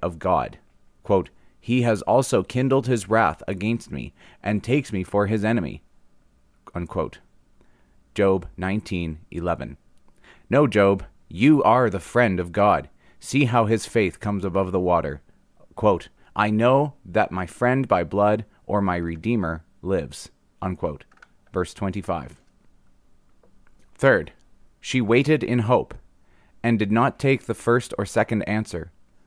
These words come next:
Hope is long trusted, and at the midnight hour prophesies the good of God. Quote, "Though I fall, I will rise again." Unquote.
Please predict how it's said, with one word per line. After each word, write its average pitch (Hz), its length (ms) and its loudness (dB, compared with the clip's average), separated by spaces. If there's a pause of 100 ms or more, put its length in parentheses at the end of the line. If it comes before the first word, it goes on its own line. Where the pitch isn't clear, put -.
(240)
Hope 135 320 2
is 107 200 -4
long 110 340 2
trusted, 123 580 -2 (260)
and 107 160 0
at 101 160 2
the 107 80 0
midnight 117 500 0
hour 92 280 0
prophesies 101 760 0
the 90 80 -6
good 92 220 0
of 87 100 -6
God. 76 360 -2 (720)
Quote, 113 380 0 (140)
"Though 120 220 4
I 98 100 4
fall, 120 520 2 (120)
I 117 120 2
will 104 180 0
rise 107 320 2
again." 92 380 -6 (420)
Unquote. 92 480 -4